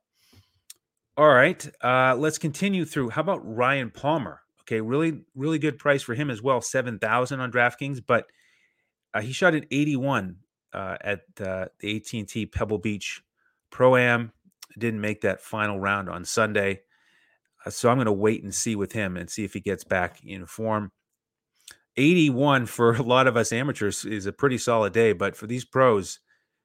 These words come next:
that's a, that's a wake-up call. Uh, so, uh, we'll see about him. Uh, Russell Henley,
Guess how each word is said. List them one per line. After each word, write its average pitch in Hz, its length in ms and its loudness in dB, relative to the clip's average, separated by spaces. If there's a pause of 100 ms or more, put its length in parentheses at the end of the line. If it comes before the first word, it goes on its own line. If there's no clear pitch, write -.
(120)
that's 117 220 0
a, 104 100 2
that's 113 240 -2
a 101 40 -2
wake-up 101 400 0
call. 87 440 -4 (260)
Uh, 92 180 -10
so, 95 400 -2 (920)
uh, 98 120 -6
we'll 107 160 0
see 120 280 -2
about 101 280 4
him. 107 320 -2 (1040)
Uh, 110 160 -2
Russell 120 280 2
Henley, 135 500 -4